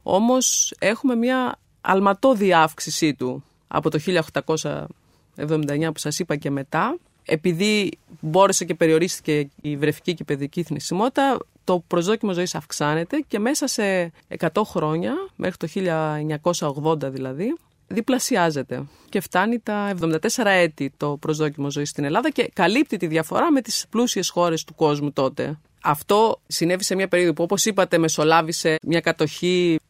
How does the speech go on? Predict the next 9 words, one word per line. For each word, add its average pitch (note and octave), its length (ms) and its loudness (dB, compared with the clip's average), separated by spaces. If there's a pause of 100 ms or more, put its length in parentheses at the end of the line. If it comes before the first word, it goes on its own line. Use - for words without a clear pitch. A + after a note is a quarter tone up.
η, C#3+ 420 -4
ένας D#3+ 320 0
λοιμός D#3 680 2 (220)
σοβαρός, C#3 720 0
ένας D#3 220 -2
εμφύλιος D3 400 -4
πόλεμος. D#3 580 -4 (380)
Και G3+ 100 0
επίσης, B3+ 720 0